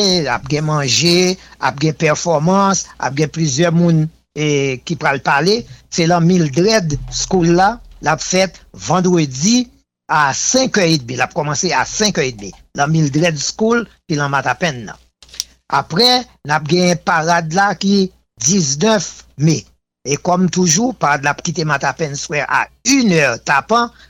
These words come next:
pou la l fini sou pak la ki bò e Talbot Ave la. Donk, an, kòm toujou, nou envite tout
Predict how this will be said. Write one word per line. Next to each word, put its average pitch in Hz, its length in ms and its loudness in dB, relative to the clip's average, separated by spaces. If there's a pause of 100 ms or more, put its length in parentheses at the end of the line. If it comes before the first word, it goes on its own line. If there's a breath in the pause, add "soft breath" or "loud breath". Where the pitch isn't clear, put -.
(140)
pou 156 100 -4
la 151 140 2
l 147 80 0
fini 190 500 2
sou - 300 -2 (100)
pak 185 320 -2
la 170 220 2 (320)
ki 180 100 0
bò 170 380 2 (240 soft breath)
e 156 160 -2
Talbot 156 680 -2 (220)
Ave 127 260 -2
la. - 80 -8 (540)
Donk, 143 260 -2
an, 139 240 0
kòm 160 300 0
toujou, 226 540 2 (200)
nou 135 160 -6
envite 143 380 -4
tout 208 180 -4